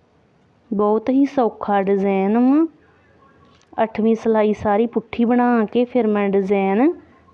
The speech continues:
ਦਿਖਾਉਣੀ। ਡਿਜ਼ਾਈਨ ਦੀਆਂ ਅੱਠ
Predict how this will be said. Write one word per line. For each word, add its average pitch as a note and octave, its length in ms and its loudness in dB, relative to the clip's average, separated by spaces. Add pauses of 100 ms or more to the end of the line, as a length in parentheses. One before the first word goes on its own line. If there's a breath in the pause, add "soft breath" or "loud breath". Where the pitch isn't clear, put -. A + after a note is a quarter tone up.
ਦਿਖਾਉਣੀ। G3 580 0 (840)
ਡਿਜ਼ਾਈਨ A3+ 560 2
ਦੀਆਂ C4 320 2 (200)
ਅੱਠ - 180 -8